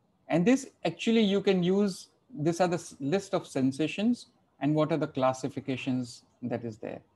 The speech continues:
I can directly add this as a rubric into my clipboard and use it as a synergy of sensation, rubrics, and materia medica. Or I can go here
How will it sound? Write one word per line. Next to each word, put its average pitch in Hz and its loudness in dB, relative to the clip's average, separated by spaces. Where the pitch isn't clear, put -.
I 156 6
can 190 2
directly 185 4
add 180 4
this 226 2
as 160 4
a 160 6
rubric 180 2
into 160 0
my 143 4
clipboard 135 -2
and 160 4
use 185 4
it 214 0
as 165 4
a 185 4
synergy 156 4
of 151 4
sensation, 160 -2
rubrics, 165 2
and 135 2
materia 120 0
medica. 151 0
Or 139 6
I 151 2
can 160 0
go 196 6
here 151 0